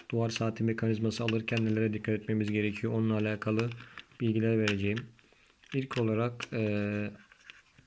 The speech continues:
alacağımız mekanizma askılı model mi yoksa askısız model mi olacak, ona karar vermeliyiz. Eğer, e, duvar saatimizin kendi askısı varsa, e, askısız model alabiliriz. Ama eğer kendi askısı yoksa, e,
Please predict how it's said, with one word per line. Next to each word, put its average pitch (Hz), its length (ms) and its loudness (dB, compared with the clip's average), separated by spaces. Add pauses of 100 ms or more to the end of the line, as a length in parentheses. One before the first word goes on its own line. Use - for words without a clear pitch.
alacağımız 117 580 2
mekanizma 113 640 0 (180)
askılı 117 400 -2
model 110 320 0
mi 110 180 0
yoksa 113 340 -2
askısız 113 540 -4
model 110 340 2
mi 107 80 0
olacak, 107 360 -2
ona 113 140 2
karar 107 320 0
vermeliyiz. 101 600 0 (880)
Eğer, 123 340 2 (160)
e, 107 460 0
duvar 113 220 2
saatimizin 117 800 0
kendi 117 340 0
askısı 113 580 -2
varsa, 123 560 0 (560)
e, 110 220 -2
askısız 117 540 -2
model 117 260 2
alabiliriz. 113 760 2
Ama 113 260 0
eğer 120 300 0
kendi 113 260 0
askısı 113 440 -2
yoksa, 127 520 0 (600)
e, 104 360 -2